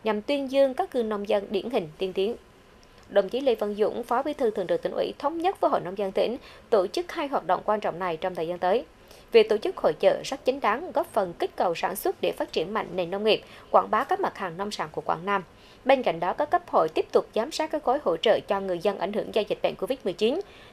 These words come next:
tích cực tuyên truyền để việc hỗ trợ theo đúng đối tượng, đồng thời hỗ trợ bà con nông dân trong tình hình hạn hán, phục hồi sản xuất sau dịch.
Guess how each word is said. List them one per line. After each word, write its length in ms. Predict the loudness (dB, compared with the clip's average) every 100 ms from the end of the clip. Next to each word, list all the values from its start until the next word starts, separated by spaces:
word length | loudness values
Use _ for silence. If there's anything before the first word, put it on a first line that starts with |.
| 2
tích 160 | 4
cực 200 | 4 4
tuyên 160 | 2 2
truyền 240 | 6 4 4 -4
để 140 | -2
việc 220 | 2 0 2
hỗ 160 | 0
trợ 260 | 4 4 4
theo 180 | 0 -4
đúng 200 | -4 0
đối 140 | 0 6
tượng, 220 | 6 6 -2 -6
đồng 220 | 0 2
thời 140 | 2 2
hỗ 140 | 0
trợ 160 | 2 0
bà 160 | 0
con 220 | -2 -4 -4
nông 200 | 0 4
dân 240 | 4 2 0
trong 180 | 0 2
tình 160 | -2
hình 120 | -2 -6
hạn 220 | -6 -6
hán, 280 | -8 -10 0
phục 220 | 0 2
hồi 140 | -2 -2
sản 180 | -4
xuất 240 | -2 -2 -2
sau 180 | -4 -2
dịch. 200 | -4